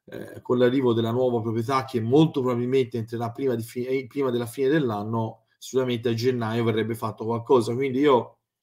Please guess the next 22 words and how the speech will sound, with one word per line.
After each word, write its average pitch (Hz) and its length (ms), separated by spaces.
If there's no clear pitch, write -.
io 151 280
sono 147 300
fiducioso, 143 680
il 123 60
campionato 127 540
italiano 123 600
non, 107 680
non 127 200
c'è 143 200
nessuna, 147 640
secondo 131 340
me, 139 120
in 127 80
grado 131 420
di 135 400
uccidere 165 580
questo 160 280
campionato, 151 680
anche 135 280
perché 123 340
se 120 180
te 147 380